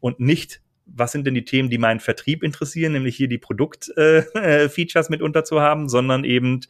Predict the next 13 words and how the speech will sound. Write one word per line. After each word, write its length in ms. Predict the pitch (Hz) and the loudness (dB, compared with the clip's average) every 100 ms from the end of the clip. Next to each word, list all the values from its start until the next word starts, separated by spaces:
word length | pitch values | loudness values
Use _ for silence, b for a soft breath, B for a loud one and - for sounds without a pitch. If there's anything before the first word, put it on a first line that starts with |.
| B B B B | B B B B
erstmal 500 | 131 131 143 139 135 | 2 2 2 4 4
diese 340 | 127 127 127 120 | 2 2 2 2
Recherchephase, 1040 | 123 156 160 - - 117 104 98 98 95 b b - | 2 2 2 0 0 2 2 2 0 0 b b -4
da 140 | 117 | -2
präsent 440 | 135 - 123 127 123 | 0 0 2 2 0
zu 120 | 117 | -2
sein, 240 | 101 95 | 0 0
dass 100 | 98 | 0
ich 140 | 139 - | -6 -2
da 160 | 120 | 0
ins 360 | 135 123 147 - - | 0 -2 -4 -8 -2
Relevance-Set 800 | 110 160 107 98 - 104 - - | 2 2 2 -2 -2 -4 -4 -10
nochmal, 460 | 104 107 120 165 | -6 -2 0 -2